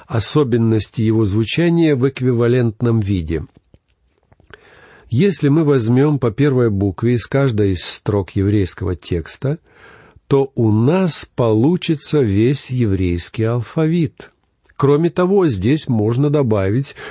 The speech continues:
что следующий, сто одиннадцатый псалом, также по форме представляет собой акростих.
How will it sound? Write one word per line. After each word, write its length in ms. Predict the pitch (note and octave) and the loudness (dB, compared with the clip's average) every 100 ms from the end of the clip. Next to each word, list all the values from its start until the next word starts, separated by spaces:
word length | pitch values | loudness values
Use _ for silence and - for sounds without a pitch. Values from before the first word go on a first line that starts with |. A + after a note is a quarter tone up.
| - | -14
что 240 | - C#3 | -4 -2
следующий, 840 | A#2+ C#3 E3+ D#3 C3 - G2 F2 G2+ | 0 0 2 2 0 -2 -4 -4 -6
сто 320 | - - B2 | -8 0 0
одиннадцатый 560 | G#2 G#2 F#3 D3 - F2+ | 2 0 0 -2 -4 -6
псалом, 560 | - A2+ A2+ F2 D2 - _ _ _ _ _ | -4 0 2 0 -4 -12 _ _ _ _ _
также 600 | - C#3+ F#3 E3+ D#3 E3+ F3 - | -2 2 2 0 0 -2 -4 -2
по 160 | D3 | -2
форме 560 | A2 - C#3 F#3 F#3 F3+ | -2 0 0 2 2 0
представляет 760 | - A#2 - G#2+ F2+ F#2 D3 C#3+ | -2 -4 -4 -4 -2 0 -2 -4
собой 480 | - F2+ F#2 A2+ - - | -6 -4 -2 -2 -4 -6
акростих. 840 | F#2+ - F#2+ - - - - | -6 -4 -6 -6 -12 -14 -14